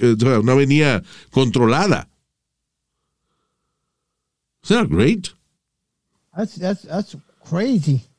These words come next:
Speaker 1: La mujer de treinta y tres años, cuya habilidad, eh, fue detallada en, en un sci-, Scientific Journal,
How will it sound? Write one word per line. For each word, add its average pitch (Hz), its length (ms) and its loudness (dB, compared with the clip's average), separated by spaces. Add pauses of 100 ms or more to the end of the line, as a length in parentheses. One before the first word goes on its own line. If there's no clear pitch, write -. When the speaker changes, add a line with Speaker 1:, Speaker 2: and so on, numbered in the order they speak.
(120)
Speaker 1:
La 107 100 0
mujer 120 220 4
de 156 120 2
treinta 139 260 2
y 117 60 2
tres 131 240 0
años, 160 420 2
cuya 117 420 0
habilidad, 104 840 0 (640)
eh, 101 200 2
fue 113 200 0
detallada 120 840 2
en, 98 160 2
en 92 280 2
un 95 460 0
sci-, - 320 -4
Scientific 117 600 -2
Journal, 117 460 0